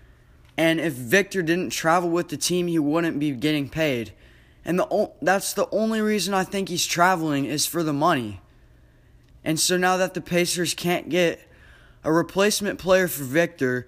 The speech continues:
and he's taking their money, that's selfish. That is selfish. And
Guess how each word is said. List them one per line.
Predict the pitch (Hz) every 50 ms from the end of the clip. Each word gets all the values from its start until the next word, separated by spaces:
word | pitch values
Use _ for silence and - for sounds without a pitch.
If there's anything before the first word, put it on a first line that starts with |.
| - -
and | - - 165 170
he's | 175 165 - -
taking | - - 196 202 190 202 202 196
their | 190 185 170
money, | 165 165 165 165 160 156 143 131 127 - _ _ _ - - - -
that's | 170 185 196 185 -
selfish. | - - 175 165 160 143 - - 120 113 110 107 - - - - - _ - - - - - - - - _ _ _ _ _ - - _ _ _ _ _ _ _ _ _ _ - - - _
That | - 160 170 185
is | 190 165
selfish. | - - - - - 190 190 180 - - - 123 117 107 - - - - - _ _ - - - - - - - - - - _ _ _ - - _ _ _ - - - - _ _ -
And | - 170 180 175 165 147 -